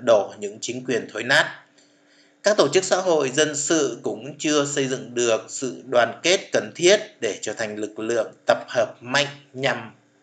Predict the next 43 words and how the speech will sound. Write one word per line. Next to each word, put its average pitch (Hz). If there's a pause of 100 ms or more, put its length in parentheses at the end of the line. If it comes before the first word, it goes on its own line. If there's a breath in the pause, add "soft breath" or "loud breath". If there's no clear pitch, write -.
(200)
có 123
thể 120
trở 95
thành 107
đối 110
trọng 104
với 107
đảng 110
cầm 104
quyền. 127 (680 loud breath)
Những 170
cuộc 160
trà 143
trộn 131
đánh 139
phá 123
nội 170
bộ 131
của 110
an 113
ninh 139
chưa 170
bao 151
giờ 117
bị 104
phát 170
hiện 147
dẫn 107
đến 127
nghi 147
kỵ, 185 (420 soft breath)
càng 139
ngày 139 (140)
khiến 139
sự 156
đoàn 113
kết 175
trở 107
nên 113
khó 120
khăn. 151 (560 soft breath)
Sẽ 151
rất 208